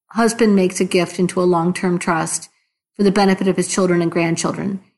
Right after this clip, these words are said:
incidentally, he's allowed to include his wife as a potential beneficiary as long as the amount that could be distributed to her is limited by an ascertainable standard of health support and maintenance after considering her other resources.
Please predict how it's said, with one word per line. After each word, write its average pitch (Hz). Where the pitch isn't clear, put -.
incidentally, 202
he's 185
allowed 185
to -
include 190
his 208
wife 175
as 175
a 185
potential 175
beneficiary 175
as 196
long 190
as 190
the 196
amount 175
that 185
could 185
be 170
distributed 175
to 180
her 190
is 170
limited 175
by 160
an 170
ascertainable 165
standard 160
of 160
health 196
support 190
and 180
maintenance 185
after 185
considering 175
her 170
other 180
resources. -